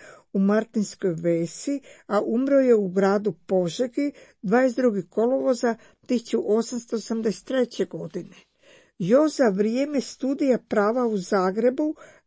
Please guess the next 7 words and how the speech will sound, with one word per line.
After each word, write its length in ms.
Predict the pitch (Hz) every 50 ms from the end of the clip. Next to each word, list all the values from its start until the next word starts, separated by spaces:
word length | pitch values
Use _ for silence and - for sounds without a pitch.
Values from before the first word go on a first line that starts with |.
| _ -
Galac 460 | - 202 208 233 269 277 269 - -
je 80 | 247 240
u 60 | 214
preporodnim 760 | - - - 247 262 262 - - 269 247 226 196 202 190 170
glasilima 760 | 165 196 190 190 196 196 - - 254 262 262 254 247 240 226 _ -
pisao 680 | - 220 220 - - - - 269 247 247 240 233 214 - - - - - - - _ -
domoljubnu 840 | 180 175 226 240 269 262 247 226 208 202 190 180 190 202 180 180